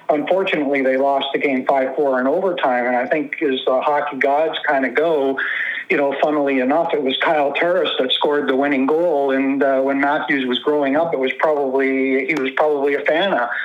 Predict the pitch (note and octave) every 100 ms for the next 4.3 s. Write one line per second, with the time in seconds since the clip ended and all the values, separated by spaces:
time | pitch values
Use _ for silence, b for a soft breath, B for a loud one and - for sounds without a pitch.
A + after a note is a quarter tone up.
0 | B - D#3+ C#3 C3+ C#3+ D#3 E3 D#3+ D3
1 | C#3+ C#3+ C3+ - C#3+ C#3+ C#3+ C#3+ D3 C#3+
2 | D3+ C#3+ C#3+ C#3+ C#3 C3+ C3+ B B -
3 | D3+ D#3 D3+ G3+ A2+ B2 B2 - A#2+ A#2
4 | C3+ A#2 A2